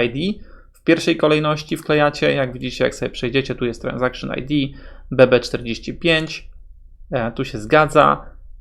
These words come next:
N K, czyli pierwszy numer porządkowy zero. Skrypt,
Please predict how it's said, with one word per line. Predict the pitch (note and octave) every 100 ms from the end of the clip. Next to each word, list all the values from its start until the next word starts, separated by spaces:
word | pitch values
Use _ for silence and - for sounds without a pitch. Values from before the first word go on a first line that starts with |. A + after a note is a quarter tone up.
| -
N | C#3+
K, | D3 B2+
czyli | B2 A#2+ A#2
pierwszy | C#3 B2+ - B2+
numer | B2 A#2
porządkowy | B2 A2+ A2+ B2+ A#2 A2+ A2+
zero. | B2 E3+ E3 D3+ D3+ D3+ - - - -
Skrypt, | - - F#3 F#3 - -